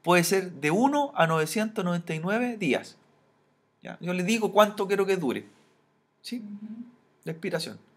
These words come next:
Speaker 1: Por defecto dice cuánto trae, cuántos días dura.
Speaker 2: Cuarenta y dos.
Speaker 1: Cuarenta y dos. Perfecto.
Speaker 2: Perfecto.
Speaker 1: Entonces yo también le podría decir esto.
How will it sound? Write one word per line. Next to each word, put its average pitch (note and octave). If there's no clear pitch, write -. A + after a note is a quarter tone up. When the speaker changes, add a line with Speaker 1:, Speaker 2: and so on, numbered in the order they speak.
Speaker 1:
Por F3
defecto G#3
dice F#3+
cuánto G#3+
trae, A#3
cuántos A3
días A#3
dura. C4+
Speaker 2:
Cuarenta C#4+
y -
dos. F3
Speaker 1:
Cuarenta G#3+
y F#3
dos. A#2+
Perfecto. B2+
Speaker 2:
Perfecto. -
Speaker 1:
Entonces D#4
yo A3
también F#3+
le F3+
podría E3
decir G#3
esto. D3